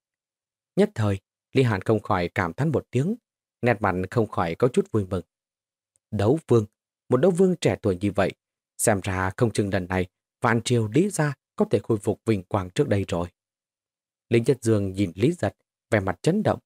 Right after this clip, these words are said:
Phải biết rằng cái gọi là đấu vương và đấu sư,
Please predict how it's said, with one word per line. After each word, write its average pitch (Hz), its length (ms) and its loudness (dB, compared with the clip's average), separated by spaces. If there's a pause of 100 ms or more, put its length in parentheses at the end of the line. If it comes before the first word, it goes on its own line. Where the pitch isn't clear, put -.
(640)
Phải 143 100 2
biết 214 180 2
rằng 131 300 -2
cái 196 160 0
gọi 117 180 0
là 101 80 -2
đấu 131 260 0
vương 113 260 2
và 95 140 0
đấu 123 220 -2
sư, 147 260 0